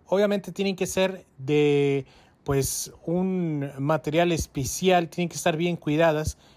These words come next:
y no cualquiera. También una colección muy exclusiva de monedas de veinte pesos. ¿Se acuerdan ustedes de estas monedas nuevas de veinte pesos? Bueno, pues aquí también puedes encontrarlas con un, eh,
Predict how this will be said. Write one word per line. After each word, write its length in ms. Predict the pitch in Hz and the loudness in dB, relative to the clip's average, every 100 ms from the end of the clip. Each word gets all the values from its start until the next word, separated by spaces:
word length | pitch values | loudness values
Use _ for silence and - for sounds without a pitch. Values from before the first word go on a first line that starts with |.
| _ | _
y 140 | - 147 | -6 0
no 160 | 180 | 0
cualquiera. 540 | 180 151 - 175 131 127 - - - _ _ | 2 -2 2 2 4 0 -6 -16 -20 _ _
También 400 | 175 185 240 240 | 2 4 2 0
una 220 | - 240 247 | 0 2 4
colección 580 | 208 165 - 226 226 - | 2 2 0 0 -2 -6
muy 300 | 190 208 226 | -2 0 2
exclusiva 720 | 208 - 165 151 - 190 190 | 0 -2 -6 -6 -2 0 0
de 140 | 151 | 0
monedas 500 | 143 143 156 180 180 | -4 -4 -2 -2 -4
de 120 | 151 139 | -6 -6
veinte 480 | 160 185 185 156 | -4 -4 -4 -6
pesos. 480 | 143 - 156 151 135 | -4 -2 -4 -4 -6
¿Se 60 | 139 | -4
acuerdan 280 | 135 180 175 | -2 0 -2
ustedes 400 | - 175 180 - - - _ | -2 -2 -2 -6 -20 -20 _
de 80 | 147 | -4
estas 200 | 156 175 | -2 -2
monedas 400 | 165 165 175 - | 0 0 -2 -4
nuevas 440 | 156 151 170 175 | -4 0 2 0
de 80 | 151 | 0
veinte 240 | 165 170 165 | -2 -2 -2
pesos? 260 | 175 196 | -2 -2
Bueno, 220 | 175 190 | -2 -2
pues 180 | 214 180 | -2 -6
aquí 220 | 139 - | -6 -8
también 320 | - 190 202 196 | -4 -2 -2 0
puedes 320 | 196 202 - - - _ | 0 0 -4 -18 -20 _
encontrarlas 1000 | 151 156 143 151 147 190 202 175 165 165 | -4 -4 -2 -2 -2 2 2 2 -2 -4
con 260 | - 139 147 | -6 -4 -2
un, 280 | 180 180 156 | -4 -4 -6
eh, 360 | 135 131 127 | -6 -6 -6